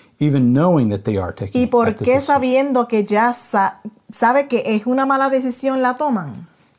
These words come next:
Speaker 1: Why would someone take such a decision if they know it's a wrong decision?
Speaker 2: Por el egoísmo propio del ser humano.
Speaker 1: Perhaps because of their own, uh, self, uh, their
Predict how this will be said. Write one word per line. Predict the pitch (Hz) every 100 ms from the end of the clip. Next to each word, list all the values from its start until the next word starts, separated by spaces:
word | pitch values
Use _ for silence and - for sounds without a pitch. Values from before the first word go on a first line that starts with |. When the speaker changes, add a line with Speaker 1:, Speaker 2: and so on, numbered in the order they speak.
| _ -
Speaker 1:
Why | 120 131 160
would | 185 170
someone | 180 180 170
take | 165 165 156 - - _ -
such | - 160 151
a |
decision | 139 127 180 180 135
if | 127
they | 127 135
know | 143
it's | 143 -
a | 143
wrong | 156 165 139
decision? | 104 101 87 92 -
Speaker 2:
Por | 247
el | 240 240
egoísmo | 220 220 240 254 269
propio | 262 254 262 247
del | 214
ser | - 202
humano. | 196 180 190 196 175 -
Speaker 1:
Perhaps | 117 123 -
because | 120 127
of | 120 110
their | 120
own, | 117 117 127 120 120
uh, | 120 117 113 - _
self, | - - 147 131 131 - -
uh, | - 123 120 117 - - _ _ _ _ -
their | 123